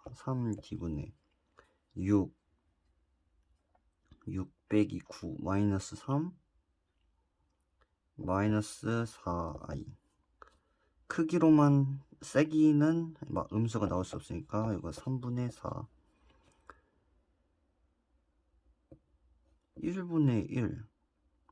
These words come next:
D, D에서 일 분의 일. 요-, 아니, 맞지 않아? 잠깐만. B 영이 일 분의,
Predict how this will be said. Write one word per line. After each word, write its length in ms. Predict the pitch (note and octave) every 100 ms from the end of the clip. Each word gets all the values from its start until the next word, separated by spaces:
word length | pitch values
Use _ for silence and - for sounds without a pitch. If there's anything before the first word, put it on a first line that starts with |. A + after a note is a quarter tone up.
| _ _ - - _ _ _ _ _ _ _ -
D, 180 | - - - C#3 B2
D에서 580 | - - G2 F2+ E2 C#2+ - - -
일 200 | C3+ C3+
분의 380 | A#2 G2+ F2 -
일. 320 | A#2+ E2 F2 _ _ _ _ _ _ _ _ _ - - _ _ _ -
요-, 120 | G#2 - - - _ _ _ _ _ _ _ _ _ _ _ _ -
아니, 140 | D#3+
맞지 480 | G2 F#2+ A2 - D#4
않아? 280 | G#2 E2+ C#3 -
잠깐만. 580 | - - A2 F#2+ D#2+ C#2 - _ _ _
B 380 | - B2+ C#3 G#2+
영이 460 | G2+ A#2 B2 F#2+
일 200 | D2+ D#3+
분의, 480 | E3+ D#3 C3+ A2 -